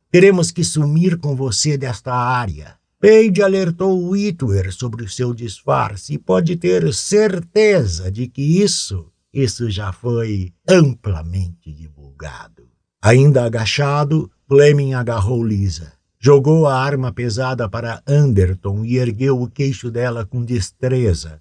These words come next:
até empurrar a têmpora contra o banco. Lisa cravou as unhas nele, desesperada. Um gemido agudo, aterrorizado, saiu de sua garganta. Ignorando-a,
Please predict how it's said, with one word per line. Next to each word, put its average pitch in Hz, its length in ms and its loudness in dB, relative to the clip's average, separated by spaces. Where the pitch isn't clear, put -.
até 160 320 4
empurrar 135 560 2
a 131 140 -4
têmpora 113 580 -2
contra 110 400 -8
o 104 80 0
banco. 87 540 -4
Lisa 151 400 6
cravou 143 500 0
as 120 200 0
unhas 135 420 0
nele, 139 500 2
desesperada. 113 1200 -6
Um 139 120 8
gemido 147 420 6
agudo, 131 580 2
aterrorizado, 127 1000 0
saiu 131 380 -2
de 117 160 -8
sua 127 260 -2
garganta. 92 720 -2
Ignorando-a, 127 960 4